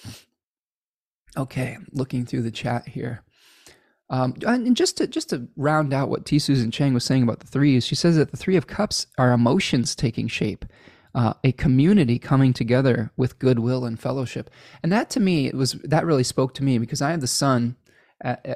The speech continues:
in the decan of Cancer associated with the Three of Cups. And I feel like we do that here. This is a, uh, this channel has really become a community, a fellowship where we exchange ideas, we exchange our feelings. Um, and that's, that really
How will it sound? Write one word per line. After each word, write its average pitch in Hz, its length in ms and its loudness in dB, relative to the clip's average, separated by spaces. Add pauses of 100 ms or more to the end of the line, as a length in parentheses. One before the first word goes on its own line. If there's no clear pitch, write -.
(120)
in 143 240 0
the 120 340 0
decan 139 380 -2
of 113 80 -6
Cancer 123 580 -4
associated 127 500 0
with 110 120 -4
the - 60 -20
Three 127 140 -2
of 117 100 -6
Cups. - 280 -8
And 139 80 -4
I - 20 -4
feel 294 200 -6
like - 140 -6
we 131 80 -2
do 127 160 -2
that 117 200 -4
here. - 320 -8 (460)
This 160 220 0
is 147 120 0
a, 127 260 2 (120)
uh, 120 200 -8 (360)
this 151 240 -2
channel 160 420 0
has 117 120 -4
really 131 160 2
become 123 300 -2
a - 100 -6 (220)
community, 147 640 -2 (300)
a 123 40 -6
fellowship 143 720 -2
where 127 100 -2
we 123 120 -2
exchange 131 760 -2
ideas, 123 500 -2
we 117 80 -4
exchange 123 440 -4
our 117 80 -6
feelings. 127 640 0 (520)
Um, 117 260 -2
and 147 100 0
that's, 185 180 0
that - 260 0
really 127 380 2